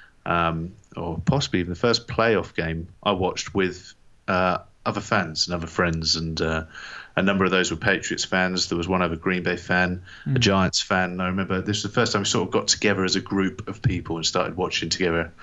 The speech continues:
Speaker 1: And, um, of course, there was this great game, this great moment as he declares that they will score.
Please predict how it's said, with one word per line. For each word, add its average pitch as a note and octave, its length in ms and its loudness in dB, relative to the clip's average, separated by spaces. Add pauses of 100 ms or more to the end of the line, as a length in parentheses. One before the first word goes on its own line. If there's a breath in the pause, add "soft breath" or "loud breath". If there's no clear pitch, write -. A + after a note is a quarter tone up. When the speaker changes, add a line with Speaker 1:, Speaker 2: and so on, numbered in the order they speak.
(320 loud breath)
Speaker 1:
And, E2+ 240 2
um, E2+ 320 2 (100)
of - 120 -4
course, F2+ 260 2
there E2+ 60 0
was E2 100 -2
this E2 160 0
great F2 300 0
game, E2+ 420 2
this - 140 0
great F2 260 2
moment F#2 400 0
as F2 140 0
he E2 220 -2 (100)
declares F2+ 420 2
that - 140 -6
they E2 100 2
will G2 240 4
score. E2+ 440 0